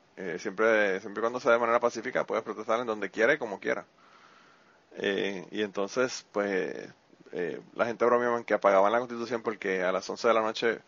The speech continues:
casi, casi por reloj, a las once de la noche empezaban a tirar, eh, gases lacrimógenos y decirle a la gente que se tenían que ir.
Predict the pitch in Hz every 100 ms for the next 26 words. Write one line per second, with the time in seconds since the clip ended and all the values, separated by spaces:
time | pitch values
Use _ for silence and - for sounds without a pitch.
0 | - _ _ 104 117 147 127 - 131 -
1 | 165 156 143 - 135 123 120 113 110 123
2 | 90 113 110 120 123 120 - 131 - -
3 | - - - 113 117 110 107 110 123 117
4 | 117 - - - - 95 85 98 120 131
5 | 127 131 120 127 127 101 98 104 101 117
6 | 110 110 107 98 90 87